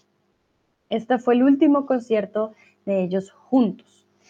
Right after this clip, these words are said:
Freddie Mercury muere en mil novecientos noventa y uno de V I H, sida,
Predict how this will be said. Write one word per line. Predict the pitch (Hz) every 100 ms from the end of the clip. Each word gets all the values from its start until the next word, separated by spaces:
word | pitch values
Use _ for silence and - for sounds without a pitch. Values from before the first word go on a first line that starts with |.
| _ _ _ _
Freddie | - 285 359
Mercury | 359 349 - 285 285
muere | 277 247 262
en | 262
mil | 262 269
novecientos | 262 247 220 196 220 220
noventa | 233 247 247 330
y | 330
uno | 294 254 330 320
de | 208
V | 185 190
I | 220 226
H, | 202 - 233 254
sida, | _ 285 262 190 254